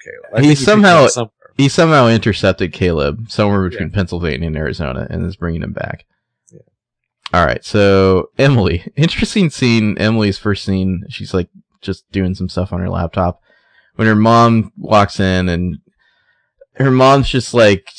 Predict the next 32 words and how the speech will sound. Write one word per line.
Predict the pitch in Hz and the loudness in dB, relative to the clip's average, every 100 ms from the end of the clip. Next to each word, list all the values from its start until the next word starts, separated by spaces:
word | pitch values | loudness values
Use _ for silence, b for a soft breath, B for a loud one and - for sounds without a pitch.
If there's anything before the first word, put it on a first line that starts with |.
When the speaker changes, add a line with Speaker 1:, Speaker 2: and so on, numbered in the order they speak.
| - - - | -18 -18 -16
Speaker 2:
she's | - 107 | -14 -4
like, | 107 98 | -2 0
"Oh, | 101 | 0
I've | 95 | 0
got | 87 92 | 0 -4
some | 95 | -2
news | 90 87 90 | -2 -2 -2
or | 92 | -4
something." | - 90 87 90 87 | -4 -6 -4 -4 -4
And, | 85 82 - _ _ - | -4 -8 -14 _ _ -12
and | 87 64 | -12 -6
Emily, | 98 104 104 95 | -2 0 2 0
like, | 87 | 0
she | - | -6
senses | - 143 135 113 | -2 0 0 -2
something's | 127 87 90 | -2 -2 -2
wrong. | 95 92 85 | 0 0 -2
She | - - | -8 -8
says, | 87 80 | -8 -8
"Is | - | -6
Dad | 92 104 | -2 2
okay?" | 139 165 170 190 _ _ _ _ _ _ | 0 2 0 0 _ _ _ _ _ _
Speaker 1:
Yeah. | 110 123 | -4 0
Speaker 2:
And | 123 107 - - | 2 0 -4 -6
rather | 120 185 254 226 | 0 2 4 2
than | 180 135 | 4 2
Emily's | 123 127 104 | 2 0 0
mom | 95 101 98 92 | 0 2 2 0
saying, | 101 92 | -2 -2
like, | 90 | -4
"No, | 135 | -2
no, | 139 | -2